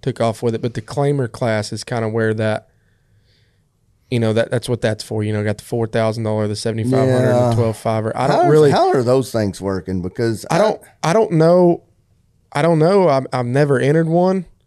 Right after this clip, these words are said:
Speaker 1: but I know some of them <laughs> guys win a ton of money out of them deals.
Speaker 2: Yeah.
Speaker 1: You know, they're, they're, you know, the recent claimable I went to in Duncan, I think there was more, uh, calves entered in the claimer than there was the open, almost.
Speaker 2: Now, how did, what, what, what claimer was it? Four thousand?
Speaker 1: Uh, I think it
Speaker 2: Five thousand?
Speaker 1: was seventy-five and twelve fit,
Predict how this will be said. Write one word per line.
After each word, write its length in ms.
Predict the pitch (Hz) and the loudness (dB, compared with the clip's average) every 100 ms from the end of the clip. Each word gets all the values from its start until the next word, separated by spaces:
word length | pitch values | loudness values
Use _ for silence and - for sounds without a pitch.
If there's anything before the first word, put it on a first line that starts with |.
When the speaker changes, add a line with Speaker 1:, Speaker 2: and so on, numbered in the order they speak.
| _ _ _ - | _ _ _ -2
Speaker 1:
but 240 | 135 - | 0 0
I 60 | 131 | -2
know 360 | 131 151 151 131 | 2 4 4 2
some 240 | - 151 | 0 0
of 60 | 185 | 2
them 120 | 170 | 2
<laughs> 0 | |
guys 380 | - 185 156 143 | 4 4 2 2
win 160 | 139 | 0
a 40 | 117 | 0
ton 240 | - 156 | 2 2
of 80 | 151 | 2
money 280 | 147 165 165 | 2 2 2
out 100 | 120 | 2
of 60 | |
them 160 | 117 110 | 0 -2
deals. 400 | 113 110 - - _ _ | -2 -2 -4 -12 _ _
Speaker 2:
Yeah. 180 | - 98 | -6 0
Speaker 1:
You 60 | 143 | 2
know, 100 | 143 | 4
they're, 240 | 156 180 | 4 2
they're, 420 | - 143 180 180 - _ | 0 2 2 0 -6 _
you 100 | 151 | 0
know, 100 | 139 | 2
the 140 | 135 127 | 2 2
recent 400 | 139 160 - - | 0 0 -4 -4
claimable 480 | 135 143 160 135 | -4 -2 0 0
I 40 | 120 | 0
went 200 | 123 - | -2 -4
to 80 | 127 | -6
in 80 | 110 | -2
Duncan, 300 | 131 156 127 | -4 -4 -6
I 80 | |
think 240 | - 147 - | -2 -4 -4
there 100 | 131 | -4
was 140 | 117 | -4
more, 320 | 131 131 117 - _ _ _ _ _ | -2 -2 -2 -6 _ _ _ _ _
uh, 180 | 120 117 110 | -2 0 -2
calves 360 | - 123 120 | -2 -2 0
entered 200 | 127 127 | -2 -2
in 100 | 127 | -2
the 80 | 113 | -4
claimer 360 | - 135 151 139 | -4 -2 0 0
than 140 | 120 | 0
there 100 | 113 | -2
was 220 | 117 120 113 | 0 0 0
the 60 | |
open, 360 | 113 151 - 139 _ - | -2 -2 -6 -12 _ -10
almost. 540 | 113 110 110 - - _ - | -6 -4 -6 -10 -18 _ -4
Speaker 2:
Now, 180 | 117 107 | -2 0
how 160 | 123 | 0
did, 240 | 98 98 - - | -2 -4 -8 -4
what, 260 | 117 113 | -2 -2
what, 220 | 110 104 - | -4 -6 -10
what 160 | - 107 | -8 -6
claimer 360 | - 104 95 90 | -2 -2 -2 -2
was 240 | 101 92 | -4 -4
it? 120 | 82 | -10
Four 220 | - 104 | -8 -8
thousand? 420 | 101 104 113 117 131 | -4 -2 -2 -2 0
Speaker 1:
Uh, 40 | |
I 220 | 131 127 | 0 0
think 40 | 127 | 0
it 60 | |
Speaker 2:
Five 100 | 113 | 0
thousand? 220 | 113 117 | -2 0
Speaker 1:
was 120 | 139 - | 0 0
seventy-five 720 | 139 139 127 - 131 131 123 | -2 -2 -4 -4 -2 -2 -4
and 140 | 110 | -8
twelve 260 | 131 123 117 | -4 -4 -6
fit, 320 | - - | -12 -14